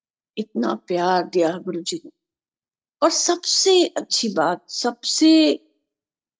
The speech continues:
अच्छा मुझे ये लगता है कि हर जन, हर एक जना, हजारों लोग, हजारों क्या, अब तो लाखों हो गए,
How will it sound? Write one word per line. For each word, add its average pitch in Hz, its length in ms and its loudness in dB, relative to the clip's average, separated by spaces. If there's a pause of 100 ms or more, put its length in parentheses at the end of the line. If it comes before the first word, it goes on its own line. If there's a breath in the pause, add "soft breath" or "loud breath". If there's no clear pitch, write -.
(760)
अच्छा 277 340 0
मुझे 277 240 6
ये 240 180 4
लगता 190 340 -2
है 202 180 -2
कि 220 340 -8 (1700)
हर 320 200 2
जन, 247 500 0 (200)
हर 277 140 0
एक 349 220 4
जना, 233 560 -2 (760)
हजारों 254 760 2
लोग, 180 180 -10 (300)
हजारों 240 600 2
क्या, 311 220 0
अब 269 160 -2 (120)
तो 285 100 0
लाखों 247 440 -2
हो 196 60 -4
गए, 180 240 -2